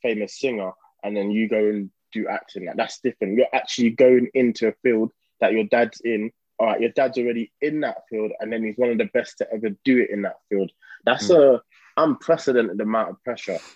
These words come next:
Speaker 1: You know what I
Speaker 2: Mm.
Speaker 1: mean? Um,
Speaker 2: You can even flip it for Zendaya, whereby she kind of blew up off of Disney, I'm gonna say.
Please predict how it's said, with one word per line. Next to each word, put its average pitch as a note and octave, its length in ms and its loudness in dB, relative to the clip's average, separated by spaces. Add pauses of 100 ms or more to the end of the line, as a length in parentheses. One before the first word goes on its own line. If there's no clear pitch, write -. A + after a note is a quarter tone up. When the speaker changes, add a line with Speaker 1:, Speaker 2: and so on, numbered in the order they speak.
(380)
Speaker 1:
You G#2+ 180 -4
know A2+ 60 2
what A2 100 4
I - 20 2
Speaker 2:
Mm. B2+ 40 2
Speaker 1:
mean? G#2 160 -2 (760)
Um, F#2+ 60 -14 (240)
Speaker 2:
You A2 80 -10
can D3 100 4
even D#3+ 160 4
flip D3 280 -2
it - 100 -2
for G#2 240 -4
Zendaya, F#2+ 540 0
whereby F2 580 -6
she G2 500 -2 (120)
kind F#2+ 240 -2
of E2 100 -6 (540)
blew F#2+ 200 2
up F2 160 -2 (280)
off F#2 180 -8
of E2+ 180 -18
Disney, G#2 380 -2
I'm G2+ 160 -2
gonna G#2 200 -2
say. A2+ 340 -2